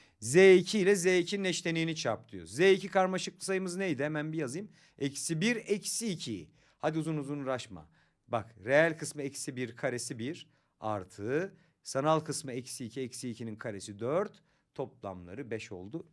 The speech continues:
Önemlidir. Yani bir karmaşık sayıyla eşleniğini çarptığınız zaman reel kısmının karesini alıyorsun.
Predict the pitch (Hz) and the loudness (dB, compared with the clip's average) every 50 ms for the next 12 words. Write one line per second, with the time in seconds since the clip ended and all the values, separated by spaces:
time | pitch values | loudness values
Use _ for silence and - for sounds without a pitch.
0 | _ - 95 82 80 73 73 - - - - - - _ _ _ _ _ _ _ | _ -10 -10 -10 -10 -12 -14 -16 -18 -20 -20 -20 -20 _ _ _ _ _ _ _
1 | _ _ _ _ _ _ _ _ _ - 120 147 156 151 143 127 123 127 143 160 | _ _ _ _ _ _ _ _ _ 2 6 8 8 8 8 4 2 0 0 -2
2 | 175 170 - - - - - - _ _ 165 214 - - 233 226 220 220 208 214 | -2 -4 -12 -20 -20 -20 -20 -20 _ _ 0 4 8 8 8 8 8 4 -2 -6
3 | 180 - 226 220 208 214 214 202 - - 214 214 214 208 196 - 226 214 214 214 | -6 -2 -2 -2 -2 -2 -4 -6 -6 -6 -4 -4 -4 -2 4 6 6 6 6 6
4 | - 214 214 202 196 220 214 214 214 180 147 151 160 170 202 220 220 - - 170 | 2 0 2 2 2 4 4 4 4 4 6 8 10 10 10 10 8 4 -2 -4
5 | - - 139 131 127 120 117 - - 127 120 107 - 147 160 180 190 190 190 180 | -4 -4 -4 -4 -4 -4 -6 -8 -6 -6 -6 -6 -6 -6 -4 0 2 2 2 2
6 | - 202 202 208 | 0 -4 -6 -6